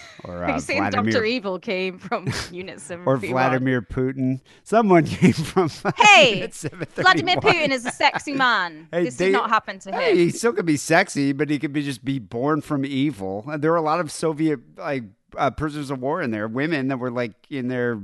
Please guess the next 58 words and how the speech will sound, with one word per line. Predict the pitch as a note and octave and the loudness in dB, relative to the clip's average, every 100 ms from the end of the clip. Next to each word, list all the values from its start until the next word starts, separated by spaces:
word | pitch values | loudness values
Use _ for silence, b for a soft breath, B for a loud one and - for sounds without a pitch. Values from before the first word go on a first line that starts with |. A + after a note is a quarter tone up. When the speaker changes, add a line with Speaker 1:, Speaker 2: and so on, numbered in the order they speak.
| C3+ | -6
Speaker 1:
late | B2 C3+ - | -4 -6 -6
teens. | C3+ C#3 C#3 C3 C3+ - b b b b b b b b D#4+ | -4 -2 -2 -4 -8 -16 b b b b b b b b -2
Speaker 2:
I | |
think | E4+ C5 | -2 -2
when | A#4 | -2
you | G#4 | 0
have | F#4+ D4 | 0 0
syphilis | - D#4 E4 A3+ - | -8 -10 -6 -6 -6
when | G#3 G3 | -10 -8
you're | F#3+ F3 | -6 -6
a | |
baby, | E3+ F#3 C#4+ G3 F3+ | -4 -4 -4 -4 -4
uh, | G3+ | -4
isn't | G#3 A3 - | -8 -10 -10
your | G3 | -8
life | D#3+ F#3 - | -6 -6 -8
expectancy | - - - - A3 - | -12 -14 -16 -16 -16 -16
something | A3+ G#3+ F3+ | -16 -16 -16
crazy, | - E3+ F3 G3+ | -8 -6 -6 -6
like, | E3 | -6
five | - - D#3+ D#3 E3 | -8 -8 -4 -4 -4
years | D3+ F3 G3+ | -6 -6 -8
before | F3+ E3 D#3 | -12 -10 -12
you | D3+ | -12
just | D#3+ - | -12 -8
die | C#3+ | -8
of | D#3 D#3 | -8 -12
madness? | C3+ D3+ E3+ A#3 - | -14 -12 -14 -14 -10
Speaker 1:
Well, | G#3 G3+ | -4 0
not | G#3 G3+ | 2 4
all | D#3+ F3 | 4 2
of | |
them | B2+ G2 | 0 -2
had | G2+ F2 | -4 -6
syphilis. | B2 - G2+ E2+ | -8 -6 -8 -6
I'm, | A2 G#2 A#2+ | -6 -6 -4
I | |
mean, | B2 C3 | -2 -2
there | C#3+ | -2
were | D3+ | -2
women | A2+ G2+ B2+ C3+ | -4 -4 -2 0
that | G#2+ G2 | -2 -4
were, | F#2 F2 | -6 -6
I'm | F2 A2+ | -8 -10
sure | - C3+ | -10 -8
there | F2 | -8
are | D#2+ - | -10 -14
tons | - B2+ | -10 -10
of | E2 | -10
prisoners | - F#2+ G#3 D#3+ | -10 0 0 0
that | F#2 | -6
were | F2 | -10
Speaker 2:
Raped. | E2+ | -6
Speaker 1:
raped, | G2 F2 E2+ | -6 -6 -2
Speaker 2:
Oh, | A3+ F#3+ | -2 -2
yeah. | C#3 - | -6 -12
Speaker 1:
you | F#2 | -10
know? | F2+ E2+ | -8 -8